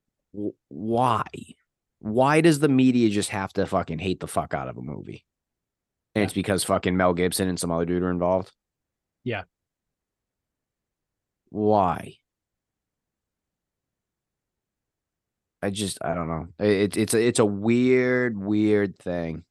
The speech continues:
Speaker 1: It's a really weird thing. Like,
Speaker 2: But this is, this is how things are supposed to work, right? And I said this a while ago when we were talking about the whole Bud Light stuff,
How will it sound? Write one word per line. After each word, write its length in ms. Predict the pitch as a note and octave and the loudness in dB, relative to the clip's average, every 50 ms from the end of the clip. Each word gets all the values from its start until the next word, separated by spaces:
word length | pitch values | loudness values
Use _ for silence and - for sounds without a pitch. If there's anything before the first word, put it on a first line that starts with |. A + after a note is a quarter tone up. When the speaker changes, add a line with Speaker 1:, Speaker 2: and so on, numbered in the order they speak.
| _ _ _ _ _ _ _ _ _ | _ _ _ _ _ _ _ _ _
Speaker 1:
It's 180 | - G2 F#2+ - | -4 -4 -2 0
a 60 | G2 F#2 | 0 -2
really 580 | F#2 F2+ F#2 F#2 G2 G2+ G2+ G2+ G2+ G2+ G2 F#2+ | -2 -2 -2 0 2 4 4 6 6 4 4 4
weird 380 | F#2 F#2 F#2 F2+ F2+ F2 - | 2 2 2 2 0 0 -2
thing. 400 | - E2+ D#2+ D#2 D2+ D#2 D#2+ F#2 - | -6 -8 -6 -6 -6 -8 -10 -10 -8
Like, 460 | D#2 F2+ E2+ E2 D#2+ - - - - _ _ _ _ _ _ - | -4 -2 -2 -2 -2 -4 -8 -18 -20 _ _ _ _ _ _ 0
Speaker 2:
But 220 | D3 C#3+ D3 C#3+ - _ _ _ _ - | 0 0 0 -2 -8 _ _ _ _ -4
this 560 | D3 B2+ A#2+ C#3 D#3+ E3 F3 D#3+ - - - - - | -2 0 4 4 6 6 6 4 2 0 0 -2 -2
is, 920 | F3 E3 D3+ D3 C#3+ C#3 C#3 C3+ C3+ C3+ B2+ B2+ - - - - - - _ _ _ _ _ _ _ _ _ _ _ _ _ _ _ _ _ _ _ _ _ | 0 4 6 6 8 8 6 6 4 4 2 0 0 -2 -2 -4 -4 -8 _ _ _ _ _ _ _ _ _ _ _ _ _ _ _ _ _ _ _ _ _
this 320 | - C#3+ C#3 E3+ - - A#3+ | -2 0 2 2 2 2 0
is 140 | A3+ G3 F3 | 0 -2 -2
how 840 | C3+ C#3+ E3 E3 D#3 D3+ D3 C#3+ C#3 C3+ C3+ C3+ C3+ C3 C3 C3 - _ _ _ _ _ _ _ _ _ - | -4 0 2 4 4 4 4 4 4 4 4 2 0 -2 -4 -6 -10 _ _ _ _ _ _ _ _ _ 0
things 300 | F3 E3 D#3 D#3 D3 C3+ | 2 2 4 2 2 2
are 80 | D3 C#3+ | 2 2
supposed 580 | C#3 - D3 - - - C#3 C3+ C3 C3 - | 2 0 -2 -2 -2 -2 -2 -2 -2 -2 -2
to 80 | - B2+ | -4 -6
work, 320 | A2 G#2+ A2+ A2 G2+ F#2+ - | -4 -6 -8 -8 -10 -10 -8
right? 280 | A#2+ A#2 A2+ A#2 A#2+ B2+ | -6 -4 -4 -2 0 2
And 100 | C#3+ D3 | 4 6
I 100 | C#3+ C#3+ | 6 6
said 280 | C#3 - F3 F3+ E3 | 6 6 6 6 6
this 260 | F3+ F3+ D#3 C#3+ - - - | 6 4 4 4 2 0 0
a 60 | D3+ | 0
while 460 | C#3+ A#2+ C3+ C#3 D3 D#3+ D#3 D3+ C#3 C3 | 2 4 4 4 4 4 4 2 2 0
ago 440 | B2 A#2+ A#2+ A2+ A2 A2 A2 G#2 - _ - - _ _ _ - | -2 -4 -8 -10 -10 -10 -12 -14 -16 _ -20 -20 _ _ _ 2
when 240 | D3 D3 D3 D3 | 4 6 8 8
we 100 | C#3+ C#3 | 8 8
were 140 | C3+ C3 C3+ | 6 4 2
talking 460 | C3+ - C#3+ C#3+ C#3+ C#3 D#3 D3+ C#3+ | 0 0 2 2 2 2 2 2 2
about 340 | C#3 C3+ C#3 C3 C3 B2+ B2 | 2 2 2 2 2 0 0
the 100 | - C#3 | -2 -4
whole 320 | - B2 C#3+ C#3 C3+ C3+ C3 | -2 0 0 2 2 0 0
Bud 280 | B2 C3 C#3 C#3 B2 B2 | 2 2 2 2 2 0
Light 360 | A#2+ B2 B2 B2+ A#2+ A2+ - | -4 -2 -2 -2 -4 -4 -6
stuff, 520 | - - - - - - - - - - | -8 -8 -8 -10 -12 -14 -16 -20 -20 -20